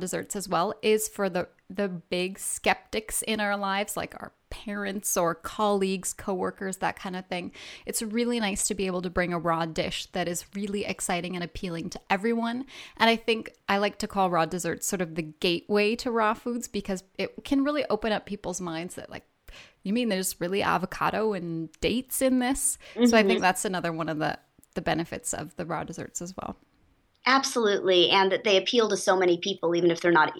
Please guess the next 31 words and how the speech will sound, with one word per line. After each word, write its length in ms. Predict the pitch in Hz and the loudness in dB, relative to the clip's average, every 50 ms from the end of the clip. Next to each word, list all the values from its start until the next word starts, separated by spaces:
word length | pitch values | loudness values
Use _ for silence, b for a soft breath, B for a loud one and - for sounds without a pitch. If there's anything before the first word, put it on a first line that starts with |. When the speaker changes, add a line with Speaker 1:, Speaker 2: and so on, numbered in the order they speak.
| - - | -2 0
Speaker 2:
interested 460 | 180 185 - 175 - - 180 160 160 | 0 0 0 0 0 0 0 0 0
in 100 | 160 165 | 0 2
raw 200 | 165 156 151 151 | 4 4 4 2
particularly, 640 | - 170 - - 247 247 170 165 156 147 151 147 - - 143 | 2 0 0 2 2 2 2 2 0 0 0 -2 -4 -10 -12
Speaker 1:
<laughs> 80 | - - | -6 -2
Speaker 2:
they 100 | - - | 0 2
have 160 | - 185 185 - | 2 2 2 0
a 40 | - - | -6 -12
lot 100 | - - | -10 -10
of 60 | 196 | -8
appeal. 420 | 190 - 208 190 - - - - _ | -2 2 2 4 4 2 -2 -2 _
<laughs> 40 | - 262 | 0 4
Speaker 1:
Yes, 340 | 208 233 - 170 - - | 8 8 8 8 8 6
'cause 220 | 349 - 320 233 240 | 6 6 6 4 6
most 240 | 254 247 240 240 - | 6 6 6 6 2
people 240 | 240 220 - 208 | 0 2 4 4
are 80 | 196 185 | 4 4
interested 400 | 190 185 208 196 - - 185 170 | 4 2 0 0 0 0 0 2
in, 160 | 170 165 165 | 2 2 2
like, 320 | 156 156 151 - _ - - | 2 0 0 -2 _ -8 -4
sweets, 580 | - - - - 165 - - - - - - - | -4 -2 -2 -2 -4 -6 -6 -8 -8 -8 -4 0
regardless 540 | 214 202 196 214 202 190 202 196 214 - - | 2 6 8 8 8 8 6 2 0 -2 -4
of 200 | 180 170 170 - | -6 -6 -2 2
the, 260 | 170 156 160 - - 349 | 4 4 6 4 4 2
Speaker 2:
<laughs> 60 | - | 0
Speaker 1:
the 80 | 202 220 | 0 -2
health 280 | 196 190 180 185 - - | -2 -2 -4 -4 -6 -6
side 280 | - - - 170 - | -4 -2 -2 -2 -4
of 80 | 196 - | -8 -8
things. 420 | - 180 180 190 214 226 - - - B B B B B B B B B B B B B B _ | -8 -6 -6 -6 -8 -10 -12 -14 -20 B B B B B B B B B B B B B B _
Um, 400 | - 240 247 240 247 240 220 - | 6 8 8 8 6 2 2 -2